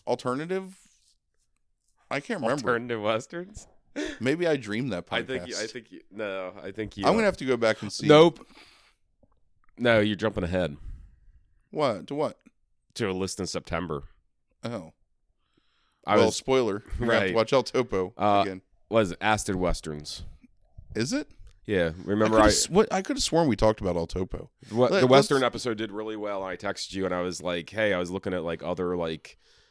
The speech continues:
Speaker 2: Western episodes to do, and I was thinking about, like, doing, like, this ac-, uh, like, aster-, acid Westerns."
Speaker 1: Yeah.
Speaker 2: And you, like, immediately, within, like, two minutes, like, sent me, like, five movies.
Speaker 1: Yeah, I already had a list.
Speaker 2: So, like, I, it's, like,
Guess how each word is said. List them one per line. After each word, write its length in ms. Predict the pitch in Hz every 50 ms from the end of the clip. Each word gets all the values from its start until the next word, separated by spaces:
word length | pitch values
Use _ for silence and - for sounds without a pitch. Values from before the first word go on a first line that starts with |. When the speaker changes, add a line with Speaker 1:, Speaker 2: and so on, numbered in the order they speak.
| _ _ _
Speaker 2:
Western 320 | - 113 131 131 - 117 101
episodes 460 | 95 87 - 85 - 95 90 87 80 -
to 80 | 87 80
do, 400 | 78 82 80 78 80 78 78 78
and 640 | - 80 82 85 82 82 82 82 82 80 78 85 - - - - -
I 160 | - 85 85
was 120 | 87 82 -
thinking 200 | 107 98 90 90
about, 180 | 87 85 82 78
like, 160 | 82 85 78
doing, 260 | 80 92 90 87 87 87
like, 220 | 85 85 76 -
this 180 | - 85 - -
ac-, 260 | 76 92 107 120 117 -
uh, 120 | - 92 87
like, 160 | 87 85 76 -
aster-, 480 | - 95 110 120 - - 117 87 87 - - -
acid 440 | 78 - - 107 120 120 - 107
Westerns." 640 | 92 82 85 82 80 - - 82 80 76 73 - - -
Speaker 1:
Yeah. 260 | 110 110 107 104 104 104
Speaker 2:
And 140 | 110 104 104
you, 100 | 107 104
like, 140 | 98 98 101
immediately, 640 | 98 95 95 104 107 107 101 92 82 85 87 87 82
within, 260 | 85 85 90 90 85
like, 200 | 87 82 80 80
two 160 | - - 107 90
minutes, 280 | 87 92 92 80 - 80
like, 180 | 76 73 - -
sent 160 | - 85 -
me, 80 | 85
like, 180 | 82 78 76 -
five 260 | - - 80 78 78 73
movies. 500 | 76 82 85 76 73 - - - - -
Speaker 1:
Yeah, 120 | 123 120
I 40 | 120
already 180 | 117 113 104 98
had 160 | 98 95 87
a 40 | 92
list. 460 | 92 95 92 - - - - - -
Speaker 2:
So, 320 | - 98 90 85 80 82 82
like, 180 | 82 82 80 87
I, 120 | 82 82 78
it's, 240 | 73 80 78 -
like, 220 | 87 80 76 69